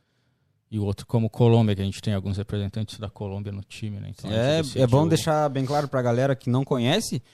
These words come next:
Speaker 2: que não é só brasileiro, né, Jonas?
Speaker 1: Não.
Speaker 2: O Brighton recebe todo mundo.
Speaker 1: Todo mundo, todo mundo que quer ali tá junto,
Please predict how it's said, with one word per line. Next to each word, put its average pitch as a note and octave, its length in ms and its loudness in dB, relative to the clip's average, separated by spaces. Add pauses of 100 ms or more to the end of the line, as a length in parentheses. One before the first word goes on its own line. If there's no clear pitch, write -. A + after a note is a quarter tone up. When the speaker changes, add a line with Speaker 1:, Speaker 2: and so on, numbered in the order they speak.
(120)
Speaker 2:
que - 80 -8
não C#3 160 6
é C4 60 6
só - 120 2
brasileiro, G#3 460 4
né, C3 100 2
Jonas? C3 320 0
Speaker 1:
Não. F#2+ 360 -6 (600)
Speaker 2:
O A2+ 80 -10
Brighton B2+ 360 2
recebe G#3+ 420 0 (180)
todo A#3+ 180 2
mundo. C4 300 2
Speaker 1:
Todo G2 280 -6
mundo, C3 400 -2
todo G#2 240 -4
mundo A2 240 -4
que - 100 -20
quer G#2+ 240 -4
ali G#2+ 340 -2
tá F#2+ 360 -2
junto, A#2 640 -2